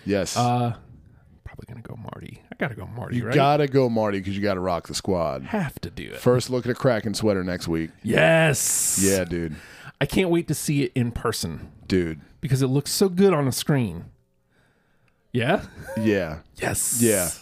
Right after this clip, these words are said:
Speaker 1: I wanted, I wanted to send a picture to you and Joe,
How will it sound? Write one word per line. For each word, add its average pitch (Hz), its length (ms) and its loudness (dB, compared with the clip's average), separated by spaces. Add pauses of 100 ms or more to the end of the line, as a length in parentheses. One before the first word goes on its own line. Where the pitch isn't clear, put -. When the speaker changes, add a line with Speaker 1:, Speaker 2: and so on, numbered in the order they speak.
Speaker 1:
I 156 120 6
wanted, 190 600 6 (140)
I 147 140 6
wanted 147 500 2
to 139 80 -2
send 123 300 0
a 107 40 0
picture 135 460 0
to 143 160 2
you 147 360 4
and 156 320 4
Joe, 110 520 0